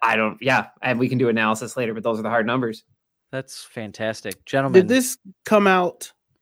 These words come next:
Speaker 3: when it was supposed to?
Speaker 1: No.
Speaker 2: No, it did not.
Speaker 3: Okay. It did get
Speaker 2: Yeah,
Speaker 3: pushed
Speaker 2: no, it
Speaker 3: back?
Speaker 2: did not.
Speaker 1: Y-,
Speaker 2: Yeah, I
Speaker 1: oh,
Speaker 2: think so.
Speaker 1: yeah. I'm
Speaker 2: Yeah.
Speaker 1: pulling that up
Speaker 3: Just
Speaker 1: now.
Speaker 3: wanted to make
Speaker 1: Thor
Speaker 3: sure.
Speaker 1: Love and Thunder was supposed to be out November fifth, two thousand twenty-one.
Speaker 2: So
Speaker 3: Yeah.
Speaker 2: not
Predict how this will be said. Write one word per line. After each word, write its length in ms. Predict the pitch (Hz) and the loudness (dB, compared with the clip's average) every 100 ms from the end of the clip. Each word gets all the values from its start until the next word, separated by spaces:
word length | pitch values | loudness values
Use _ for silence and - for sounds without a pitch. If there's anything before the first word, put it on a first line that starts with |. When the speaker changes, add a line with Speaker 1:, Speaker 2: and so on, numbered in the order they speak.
| _ | _
Speaker 3:
when 180 | 143 151 | -4 -2
it 40 | 151 | -2
was 100 | 135 | -2
supposed 240 | 151 147 | -6 -8
to? 100 | 180 - _ _ _ _ _ _ _ _ _ | -12 -14 _ _ _ _ _ _ _ _ _
Speaker 1:
No. 360 | 123 127 113 - _ _ _ _ _ 107 | -4 0 0 -4 _ _ _ _ _ -10
Speaker 2:
No, 180 | 104 | -8
it 80 | 101 | -8
did 120 | 98 | -10
not. 140 | 95 87 | -10 -10
Speaker 3:
Okay. 80 | - _ _ _ - | -14 _ _ _ -10
It 80 | 143 | -6
did 100 | 139 | -4
get 60 | 131 | -4
Speaker 2:
Yeah, 40 | 143 | -4
Speaker 3:
pushed 160 | 135 | -6
Speaker 2:
no, 60 | 139 | -6
it 20 | |
Speaker 3:
back? 80 | - | -10
Speaker 2:
did 60 | |
not. 120 | 78 - _ _ _ - | -14 -18 _ _ _ -10
Speaker 1:
Y-, 80 | 131 | 2
Speaker 2:
Yeah, 60 | 156 | 6
I 40 | |
Speaker 1:
oh, 120 | 151 | 6
Speaker 2:
think 120 | 120 110 | 4 0
so. 40 | |
Speaker 1:
yeah. 200 | 92 87 - _ _ _ - | -2 -4 -14 _ _ _ -6
I'm 180 | 127 127 | -4 -4
Speaker 2:
Yeah. 100 | 143 | 0
Speaker 1:
pulling 240 | 151 139 | 2 2
that 180 | 131 127 | 2 0
up 120 | 120 | 0
Speaker 3:
Just 100 | 120 | -2
Speaker 1:
now. 60 | 110 | -6
Speaker 3:
wanted 80 | 104 | -6
to 60 | |
make 80 | 110 | -4
Speaker 1:
Thor 80 | 156 | 0
Speaker 3:
sure. 120 | 190 | 2
Speaker 1:
Love 200 | 220 214 | 4 2
and 140 | 190 143 | 0 0
Thunder 280 | 156 160 151 | 0 2 0
was 160 | 131 | 0
supposed 400 | 143 127 131 131 | -4 -4 -4 -4
to 60 | 135 | -6
be 220 | 123 123 | -4 -2
out 400 | 113 113 110 107 | 0 0 0 -4
November 460 | 113 110 123 127 117 | -6 -4 -2 -2 -4
fifth, 540 | - - 131 - - | -6 -2 -2 -4 -18
two 180 | - 131 | -10 -8
thousand 380 | 131 120 113 113 | -2 -2 -2 -6
twenty-one. 600 | 110 113 104 95 78 95 _ _ _ _ | -10 -10 -8 -10 -16 -20 _ _ _ _
Speaker 2:
So 120 | - 285 | -6 -2
Speaker 3:
Yeah. 80 | |
Speaker 2:
not 120 | 330 | -2